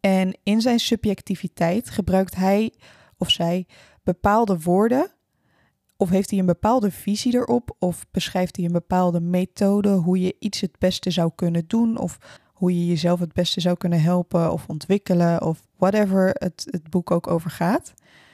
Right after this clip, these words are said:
En vervolgens lees ik een ander boek en eigenlijk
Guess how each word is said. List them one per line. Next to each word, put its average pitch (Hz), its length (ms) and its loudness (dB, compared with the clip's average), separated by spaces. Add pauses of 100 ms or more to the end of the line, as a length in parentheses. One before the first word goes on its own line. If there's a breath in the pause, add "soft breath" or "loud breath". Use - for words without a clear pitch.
(520 soft breath)
En 196 80 0
vervolgens 202 440 -2
lees 196 220 0
ik - 80 -14
een 180 100 -2
ander 202 320 0
boek 202 300 -2 (120)
en 185 280 -2
eigenlijk 220 540 -2